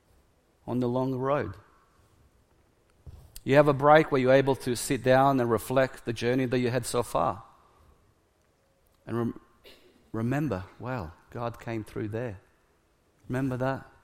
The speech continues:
When I was struggling so much and God just intervened supernaturally. You just remember.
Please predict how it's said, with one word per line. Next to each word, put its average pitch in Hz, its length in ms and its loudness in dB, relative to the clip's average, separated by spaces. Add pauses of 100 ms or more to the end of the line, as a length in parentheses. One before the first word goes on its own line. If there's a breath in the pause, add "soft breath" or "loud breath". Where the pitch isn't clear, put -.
(280)
When 123 160 -6
I 120 40 -6
was 117 160 -6
struggling 123 680 -4
so 123 240 -4
much 127 320 -6
and 101 120 -8 (800 soft breath)
God 123 340 -4
just 127 220 -8
intervened 123 500 -4
supernaturally. 113 840 -8 (1200)
You 147 180 -6
just 147 220 -8
remember. 131 480 -2